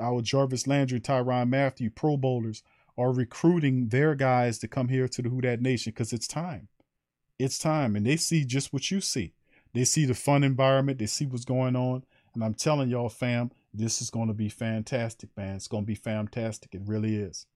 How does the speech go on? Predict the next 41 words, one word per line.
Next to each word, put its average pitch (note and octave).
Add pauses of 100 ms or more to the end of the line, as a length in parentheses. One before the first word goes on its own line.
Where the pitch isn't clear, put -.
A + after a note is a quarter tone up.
(160)
This B2
is A#2+
going A2+
to G#2+
be G#2
fantastic. G2+ (540)
So C#3+
with C3
that D3+
being C#3+
said, C#3+
I'm B2+
gonna A#2+
cut D3
out C#3
on C3
that. C3+ (720)
Uh, C3+
please G#3+
feel F#3+
free F3+
to C3+
hit D3
the C3
like B2+
button, C3+
fam. C#3+
Hit C3+
the C3
like B2
button. C3+ (720)
Hit A2+
the A#2+
like A#2
button. A#2+
I A2
appreciate A#2
you B2 (500)
as A2+
well. C3 (360)
Uh, C3+